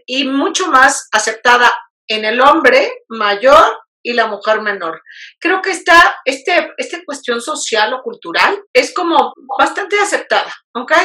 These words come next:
Este, pero si, por ejemplo, una persona de treinta y cinco años empieza a andar con alguien de cincuenta,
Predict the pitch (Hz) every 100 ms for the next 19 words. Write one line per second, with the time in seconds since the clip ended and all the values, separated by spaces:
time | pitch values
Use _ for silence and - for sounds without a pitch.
0 | - - 233 233 247 254 - 330 262 262
1 | 262 294 339 330 403 440 208 170 160 220
2 | 226 - - 320 294 247 240 240 - _
3 | _ 202 190 208 208 202 _ - 226 214
4 | 190 190 277 320 311 254 202 180 175 208
5 | - _ _ _ _ - 226 226 226 294
6 | 320 320 277 214 - 208 214 220 226 220
7 | 208 208 - 208 208 285 294 294 220 233
8 | 277